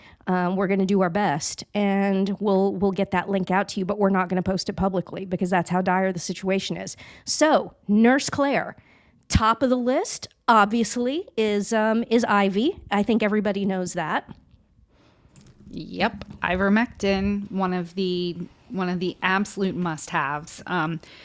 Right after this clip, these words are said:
Speaker 2: azithromycin, another one. And
Speaker 1: Which
Speaker 2: this,
Speaker 1: is?
Speaker 2: it is an antibiotic. However, it's, uh, I can link some articles. It's got some antiviral properties. Um,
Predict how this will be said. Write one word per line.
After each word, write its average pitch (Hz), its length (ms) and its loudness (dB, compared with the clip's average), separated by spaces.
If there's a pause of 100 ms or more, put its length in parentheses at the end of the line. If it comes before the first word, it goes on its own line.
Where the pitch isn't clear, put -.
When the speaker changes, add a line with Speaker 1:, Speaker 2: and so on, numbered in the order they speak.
(640)
Speaker 2:
azithromycin, 208 1500 2 (680)
another 185 380 4
one. 160 360 -2 (440)
And - 120 4
Speaker 1:
Which 214 180 8
Speaker 2:
this, 202 260 4
Speaker 1:
is? - 300 -2
Speaker 2:
it 214 380 4
is 226 200 6
an 294 120 8
antibiotic. 233 840 6
However, 175 640 4
it's, - 500 0
uh, 165 300 0
I 180 100 -2
can 190 220 0
link 180 220 -2
some 170 260 -2
articles. 170 760 -2 (460)
It's - 440 0
got 170 360 2
some 175 760 0
antiviral 170 840 0
properties. 240 960 -2 (280)
Um, 254 440 4